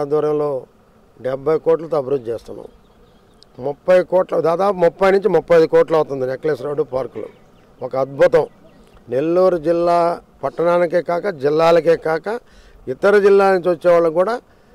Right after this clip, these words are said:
ఒక ఆహ్లాదకరమైన వాతావరణం ఇచ్చేటువంటి ఎన్టీఆర్ నెక్లెస్ రోడ్. అది సంక్రాంతికి దాన్ని పూర్తి చేయాలనుకుంటున్నాం. మళ్ళీ చూస్తే అది భారీ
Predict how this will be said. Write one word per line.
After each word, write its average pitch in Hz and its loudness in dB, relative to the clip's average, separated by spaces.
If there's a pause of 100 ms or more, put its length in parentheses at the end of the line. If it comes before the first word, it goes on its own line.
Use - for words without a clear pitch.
(240)
ఒక 151 -6 (160)
ఆహ్లాదకరమైన 180 2 (100)
వాతావరణం 156 0
ఇచ్చేటువంటి 143 -4 (100)
ఎన్టీఆర్ 147 0
నెక్లెస్ 135 -8
రోడ్. 127 -6 (840)
అది 151 -6
సంక్రాంతికి 175 0 (100)
దాన్ని 143 -6
పూర్తి 147 -6
చేయాలనుకుంటున్నాం. 156 -2
మళ్ళీ 160 -6 (100)
చూస్తే 160 -10
అది 147 -6
భారీ 147 -2